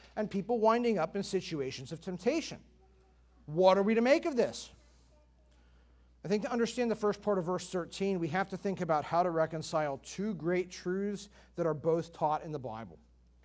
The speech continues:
The first truth is the absolute sovereignty of God. Friends, God reigns over everything that happens in this world.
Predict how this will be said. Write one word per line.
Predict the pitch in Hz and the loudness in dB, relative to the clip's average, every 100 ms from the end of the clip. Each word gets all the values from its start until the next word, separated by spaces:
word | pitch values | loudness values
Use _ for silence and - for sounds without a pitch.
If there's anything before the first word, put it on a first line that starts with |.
| _ - - - - - | _ -20 -20 -20 -20 -10
The | 165 | -8
first | - 214 240 240 | 4 6 6 2
truth | - 240 226 | -4 -2 -2
is | 226 147 | -4 -4
the | 196 190 | -6 2
absolute | 175 180 - 196 196 | 4 4 2 0 0
sovereignty | 180 196 165 160 165 - | -4 2 2 2 -2 -4
of | 156 | -4
God. | 135 120 98 - _ _ _ _ _ _ _ _ _ - - - | -4 -6 -8 -12 _ _ _ _ _ _ _ _ _ -20 -20 -12
Friends, | - 202 156 | 2 2 4
God | 180 196 233 | 8 8 8
reigns | 214 214 175 | 6 2 2
over | 196 175 - | 2 0 -2
everything | 175 185 180 175 | 0 0 0 -4
that | 160 | -2
happens | 165 147 156 123 | -2 -2 -6 -8
in | 143 | -10
this | 123 - | -10 -12
world. | 110 95 | -12 -14